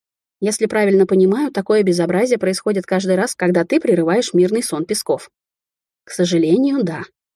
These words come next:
кивнул Ферхат, снимая с головы мокрый платок, взмахивая влажными волосами.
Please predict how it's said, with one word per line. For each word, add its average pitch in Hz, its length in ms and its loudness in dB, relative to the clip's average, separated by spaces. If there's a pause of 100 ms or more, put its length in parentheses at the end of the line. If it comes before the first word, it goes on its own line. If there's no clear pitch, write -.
(120)
кивнул 165 280 2
Ферхат, 277 440 -6
снимая 220 400 0
с 175 80 -4
головы 160 360 0
мокрый 165 300 -2
платок, - 440 -6 (120)
взмахивая 185 600 -2
влажными 156 360 -6
волосами. 160 580 -10